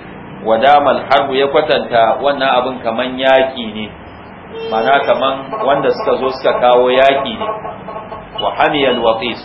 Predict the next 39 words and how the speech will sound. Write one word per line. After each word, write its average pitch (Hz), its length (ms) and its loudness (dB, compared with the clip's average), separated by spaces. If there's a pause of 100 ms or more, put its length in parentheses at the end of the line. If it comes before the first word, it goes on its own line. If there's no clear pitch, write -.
wa 104 80 -6
saratil 143 560 2
harbu 135 400 -2
duwalan 127 480 2
wa 113 80 0
sijalan," 113 560 0 (560)
sai 131 160 -2
ya 151 160 6
zama 156 240 4
suna 165 320 0
kai 143 240 0
kawo 123 240 4
ne, 120 240 -4
suna 151 320 0
faɗa 147 320 4
da 113 100 2 (220)
munanan 127 480 0
abubuwa, 127 640 -2 (760)
da 113 140 2
za 143 120 6 (100)
su - 80 -8
dinga 135 300 0
bujiro 143 380 2
musu 143 340 -6 (140)
lokacin 139 420 -4
da 117 100 -4
suke 120 220 -8
neman 120 340 -4
kusanci 123 480 -6
da 101 100 -4 (120)
Allah. 107 220 -10 (680)
Sai 139 120 0
zama 151 320 2
kullum 160 320 0
faɗa 165 400 4
suke - 240 -4
da 113 100 0
wannan 110 400 0
abubuwa. 107 420 -6